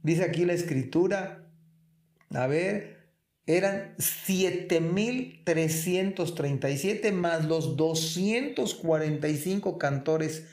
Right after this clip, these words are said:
y cantore-, y cantoras.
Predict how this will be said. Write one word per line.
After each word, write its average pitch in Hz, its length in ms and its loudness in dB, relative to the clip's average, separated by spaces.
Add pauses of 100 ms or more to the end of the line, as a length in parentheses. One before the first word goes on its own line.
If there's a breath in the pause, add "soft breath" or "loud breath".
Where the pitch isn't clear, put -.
(300 loud breath)
y 170 440 0
cantore-, 120 1000 0
y 117 80 -8
cantoras. 120 920 -2